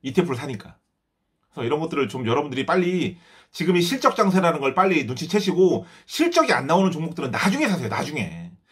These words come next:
지금은 실적이 나는 것들, 매출이 일어나는 것들, 특히나 해외 쪽으로, 그다음에 뭐 어디야, 반도체, 에이아이, 방산, 이 차 전지 이런 쪽으로, 바이오 이쪽으로, 바이오도 실제로 매출이 일어나는 것들, 이런 거에 집중해서 하셔야 됩니다. 아셨죠? 그래서 지금은 실적 장세니까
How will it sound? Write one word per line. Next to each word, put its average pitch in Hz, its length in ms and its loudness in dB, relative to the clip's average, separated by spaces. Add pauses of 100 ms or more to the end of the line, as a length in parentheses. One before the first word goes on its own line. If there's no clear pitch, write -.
(200)
지금은 247 360 2
실적이 311 380 0
나는 143 180 0
것들, 170 240 -4
매출이 190 320 2
일어나는 147 320 0
것들, 123 240 -4
특히나 - 300 -4
해외 226 240 4
쪽으로, 104 400 -6 (120)
그다음에 127 200 -2
뭐 110 160 -2
어디야, 120 320 -2
반도체, 117 540 -2
에이아이, 117 720 2 (240)
방산, 117 800 0
이 127 100 -6
차 147 160 -6
전지 120 460 -2
이런 151 220 2
쪽으로, 98 360 -4 (100)
바이오 135 360 2
이쪽으로, 151 460 -2 (240)
바이오도 196 680 2 (420)
실제로 311 400 -2
매출이 233 320 2
일어나는 214 360 2
것들, 190 480 0
이런 240 180 2
거에 196 140 0
집중해서 123 640 -4
하셔야 175 240 -2
됩니다. 98 260 -4
아셨죠? 120 300 -6
그래서 95 200 -8
지금은 135 280 -6
실적 190 260 0
장세니까 151 580 0